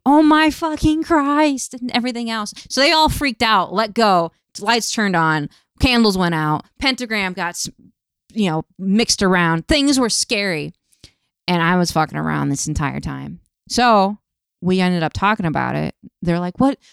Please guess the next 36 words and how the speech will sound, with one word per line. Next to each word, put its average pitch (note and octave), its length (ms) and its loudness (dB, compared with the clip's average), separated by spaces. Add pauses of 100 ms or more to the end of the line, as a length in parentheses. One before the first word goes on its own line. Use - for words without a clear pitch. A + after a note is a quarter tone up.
(120)
Do A#3+ 100 4
you D4 60 6
remember B3 320 2
anything?" E4 300 -2
I D#4+ 40 -2
was C4+ 100 -4
like, F#3 100 -6
"No." D#3 500 -6 (200)
They're E3+ 140 -4
like, D#3+ 200 -6 (260)
"Do A#3+ 120 2
you D4 120 6
know D#4+ 160 4
who D4+ 120 4
John C4 280 4
Bathers C4+ 440 2
is?" D#4+ 300 -2
I - 40 -10
was F3+ 100 -10
like, E3+ 120 -12
"Yeah, F#3 160 -4
he F3+ 120 -4
seems G3 200 -6
like F#3 100 -6
a E3+ 40 -10
friendly E3+ 300 -6
guy." D#3 260 -8 (420)
And, A#3+ 200 4
like, A3 240 2
they A#3+ 140 4
would A#3+ 140 2
ask G#3+ 260 -2
me A3 100 -2
questions G#3 380 -8
like F3 160 -6
that. F#3+ 320 -4